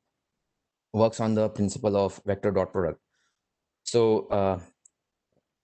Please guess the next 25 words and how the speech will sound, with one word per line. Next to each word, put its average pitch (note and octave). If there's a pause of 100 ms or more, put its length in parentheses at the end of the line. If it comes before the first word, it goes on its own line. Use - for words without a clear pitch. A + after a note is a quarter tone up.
(460)
when A2+
there A#2+
are, A#2 (200)
uh, G2+
like, G#2+
when A2
the A2
lower A#2
level B2+
capsule A#2
wants A2
to A2+
send A2 (480)
its, -
uh, G2 (360)
signal A2
to A2
the G#2
higher G2+
level G2
capsule, G2 (160)
the, G2 (240)
uh, F#2+
scalar A2+
weight A2+